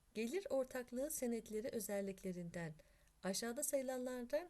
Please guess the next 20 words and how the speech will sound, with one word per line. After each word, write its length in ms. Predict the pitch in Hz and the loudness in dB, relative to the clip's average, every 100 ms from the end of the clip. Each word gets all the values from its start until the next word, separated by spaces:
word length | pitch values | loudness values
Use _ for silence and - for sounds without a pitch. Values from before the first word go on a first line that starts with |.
| - | -6
hangisi 500 | 370 381 285 370 294 | -8 -4 -2 -2 0
değildir? 640 | 247 208 175 156 151 - - - - - - - | 0 2 0 -4 -8 -10 -16 -20 -20 -20 -18 -4
A. 180 | 208 262 | 0 2
Genelde 500 | 247 247 269 269 277 | 2 2 2 0 0
tamamen 540 | 285 302 302 294 339 | 2 2 4 2 2
tahvil 440 | - 247 214 269 277 | -2 -4 -2 -4 -2
özellikleri 720 | 240 226 214 202 - 220 247 | -2 -2 -2 -4 -4 -4 -4
taşımaktadır. 1000 | 220 202 196 185 180 175 156 165 233 - - _ - _ - - | -4 -4 -2 -2 -4 -8 -6 -6 -8 -14 -20 _ -20 _ -20 -10
B. 380 | 170 165 180 262 - - - - | 0 2 2 0 -10 -20 -20 -8
Kar 200 | 226 262 | 0 2
ve 100 | 311 | 2
zarara 560 | 269 247 254 254 254 285 | 2 2 2 2 2 2
aynı 280 | 247 262 247 | 2 2 2
anda 220 | 233 226 | 0 0
ortak 380 | 220 202 233 - | 0 -2 -4 -4
olurlar. 640 | 185 165 156 156 220 - - - - - - - 180 | -4 -2 -2 -2 -4 -8 -18 -20 -20 -20 -20 -8 -2
C. 360 | 175 185 254 - - - - _ - | 2 2 0 -6 -20 -20 -20 _ -2
Kamu 260 | 202 311 | 0 0
kurumlarının 640 | - 285 269 269 254 269 285 | 0 0 2 2 2 0 0
gelirlerine 840 | 214 202 196 202 190 180 170 254 | 0 0 0 0 0 0 0 -2